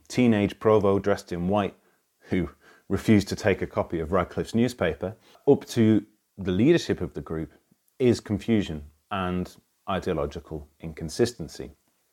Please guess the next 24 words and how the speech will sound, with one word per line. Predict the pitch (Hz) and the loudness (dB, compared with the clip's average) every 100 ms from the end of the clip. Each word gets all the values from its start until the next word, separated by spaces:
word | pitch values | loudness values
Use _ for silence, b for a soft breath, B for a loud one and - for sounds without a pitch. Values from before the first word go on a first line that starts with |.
| b b b | b b b
Perhaps | 117 113 - | 2 2 4
most | 107 98 | 0 2
alarmingly | 95 113 123 101 95 98 | 4 4 4 2 0 -2
to | - | -4
an | 85 | -4
anarchist | 95 120 - - | -2 -4 -6 -8
audience, | 85 80 78 90 _ b b b | -6 -4 -6 -10 _ b b b
Van | 92 101 | 0 4
Dun | 104 131 | 4 4
admits | 147 98 92 90 - | 2 -2 -2 -4 -6
that | - 90 _ | -6 -6 _
ultimately | 123 127 - 78 - - 90 _ _ _ _ | 2 2 -6 -8 -10 -18 -18 _ _ _ _
Provo | 104 90 85 87 - | 0 0 0 -2 -4
is | 87 | -8
a | 85 | -6
reformist | 80 80 - 104 98 82 71 - _ _ | -6 -8 0 2 2 0 -6 -18 _ _
movement, | 90 87 73 64 _ _ _ _ _ _ b b b | -6 -6 -6 -16 _ _ _ _ _ _ b b b
seeking | - 190 95 87 | -4 -4 -2 0
election | 82 117 - 104 95 b b b | 2 2 0 -4 -6 b b b
to | 76 | -4
the | 87 | -2
local | 78 78 - 80 | 0 -2 -6 -8
municipal | 82 87 82 - - 73 | -6 -6 -6 -10 -14 -14
council | - 120 120 - 87 | -4 -2 -2 -2 -6